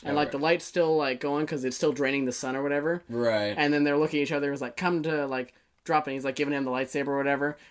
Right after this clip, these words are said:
Speaker 1: And then the light slowly fades 'cause the stars died.
Speaker 2: Yep.
Speaker 1: And, like, they take no power. And then it goes all red. And, I'm like, and the light side's all gone. I was like,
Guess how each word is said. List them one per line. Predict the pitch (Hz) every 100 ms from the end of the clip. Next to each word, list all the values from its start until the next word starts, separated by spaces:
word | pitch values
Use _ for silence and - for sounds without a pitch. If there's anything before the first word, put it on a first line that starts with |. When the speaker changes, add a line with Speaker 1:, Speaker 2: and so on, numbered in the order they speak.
| -
Speaker 1:
And | 143
then | 147
the | 143
light | 139 143 147
slowly | - 147 143
fades | 143 135 123
'cause | 143
the | 131
stars | - 135 127
died. | 123 120 123 127 143
Speaker 2:
Yep. | 95 101 104
Speaker 1:
And, | 143 127
like, | 123
they | 127
take | 160 139
no | 131
power. | 139 135
And | 135
then | 135
it | 127
goes | 139 135
all | 139 143 135
red. | 131 131 139 156
And, | 160
I'm | 135
like, | 131 135
and | 135
the |
light | 127 135
side's | - 131 131
all | 135
gone. | 135 135 139
I |
was | 143
like, | 123